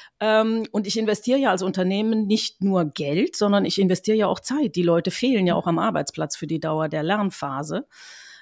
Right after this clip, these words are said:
Ähm, so, und dann ist es natürlich super kritisch, wenn das nicht angewendet wird. Weil viele Trainingsmaßnahmen verpuffen und auch dazu gibt's hinlänglich Studien.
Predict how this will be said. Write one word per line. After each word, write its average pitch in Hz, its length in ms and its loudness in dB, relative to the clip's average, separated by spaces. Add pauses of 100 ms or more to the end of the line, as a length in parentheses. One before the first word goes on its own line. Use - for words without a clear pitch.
(120)
Ähm, 208 540 0 (100)
so, 233 140 4
und 202 80 2
dann 190 120 2
ist 226 120 -2
es 226 60 -4
natürlich 214 260 -2
super 254 220 -2
kritisch, 233 340 -2
wenn 208 160 -2
das 180 260 -4
nicht 208 220 -2
angewendet 151 720 0
wird. - 180 -10 (540)
Weil 190 160 0
viele 247 260 2
Trainingsmaßnahmen 185 960 0
verpuffen 190 560 0
und 214 120 0
auch 170 100 -2
dazu 180 380 -4
gibt's 196 240 -4
hinlänglich 196 560 4
Studien. 208 640 2